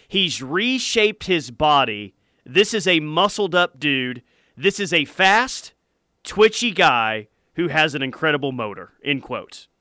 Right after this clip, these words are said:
One of those keywords there, incredible motor. But I'll take Miguel Chavis at face value and say that Marcus Stripling is ready to have his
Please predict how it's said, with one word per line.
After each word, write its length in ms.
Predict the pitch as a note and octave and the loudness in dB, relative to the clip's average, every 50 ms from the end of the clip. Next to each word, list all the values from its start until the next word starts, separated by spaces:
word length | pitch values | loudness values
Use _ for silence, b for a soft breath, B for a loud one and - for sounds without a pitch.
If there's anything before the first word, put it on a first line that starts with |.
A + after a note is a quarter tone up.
| _ _ _ _ _ _ _ _ | _ _ _ _ _ _ _ _
One 240 | - E3 F#3+ G#3+ A#3 | -2 2 4 6 8
of 40 | A#3+ | 8
those 200 | B3 B3 - - | 6 6 6 0
keywords 640 | - C4+ C#4 B3+ A#3 G#3 G3 F#3+ F#3 F3+ E3+ - | 0 2 2 4 4 4 4 6 6 4 2 0
there, 320 | - D3+ E3 E3 D#3+ D#3+ D#3+ | 0 2 4 6 6 4 2
incredible 640 | - F3 F3 D#3+ - - G3 G3 F#3+ F3 F#3+ F#3 | 2 -2 -2 -2 0 2 4 4 4 2 0 0
motor. 420 | F3+ F3 E3+ D#3+ D3 C3 A#2 G#2 - b b b b b b b b b b b b b b b b b b b b b b b _ _ _ _ _ _ _ | 2 2 2 2 2 -2 -6 -8 -10 b b b b b b b b b b b b b b b b b b b b b b b _ _ _ _ _ _ _
But 120 | D#3 E3+ | 4 4
I'll 140 | F3 E3+ F#3 | 6 6 6
take 320 | - - G#3 G#3+ G3+ G3 F#3+ | 4 4 4 4 4 4 2
Miguel 300 | G3 D#3+ F3 F#3 F#3+ E3+ | 0 2 4 2 2 2
Chavis 440 | - - F#3+ F3 E3 D3+ D#3+ - | 2 2 4 4 4 2 -2 -6
at 80 | D#3 - | -8 -4
face 280 | - E3 E3 D#3+ - - | 0 0 0 0 0 0
value 500 | D3 D#3 C#3+ C3+ B2+ B2 A#2 A2 G#2+ G2+ _ | 2 4 4 4 4 2 -2 -4 -6 -8 _
and 140 | C3+ C#3+ C#3+ | -10 -10 -4
say 160 | - E3 D#3+ | 0 2 2
that 120 | D3+ D3 C3+ | 2 0 -2
Marcus 360 | D#3 D3+ D#3 D#3 - D#3 - | -2 -2 -2 -2 -4 -6 -6
Stripling 420 | - E3 E3 D#3 - D3 C#3+ C#3 | -4 -4 -4 -2 -2 -2 -2 -2
is 180 | C#3+ C#3 B2+ - | -2 -4 -4 -2
ready 280 | D3 C#3+ C#3+ C#3+ D3 | 0 0 0 0 -2
to 220 | C#3+ - D#3 D3+ C#3+ | -4 -4 -4 -4 0
have 280 | C#3 D3 C#3+ C#3 C3+ | 0 2 2 2 0
his 560 | C3 C#3+ D3 C#3+ C#3+ C#3+ C#3 A#2+ - - - | -2 -4 -2 -2 -2 -2 -4 -6 -12 -16 -18